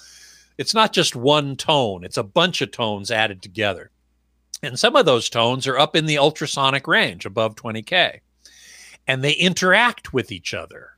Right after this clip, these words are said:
And when they interact with each other, they produce what are called difference tones that are down in the audible range. So if those high, ultra high frequencies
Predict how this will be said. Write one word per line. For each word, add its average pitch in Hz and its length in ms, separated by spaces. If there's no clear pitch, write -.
And 135 180
when 160 160
they 180 100
interact 202 640
with 135 120
each 117 220
other, 113 240
they 131 220
produce 143 1040
what 117 160
are 113 40
called 113 320
difference 170 480
tones 92 680
that 123 140
are 127 80
down 180 600
in 220 360
the 180 120
audible 156 520
range. 151 680
So 139 260
if 156 220
those 226 400
high, 208 300
ultra 180 300
high 170 140
frequencies 143 720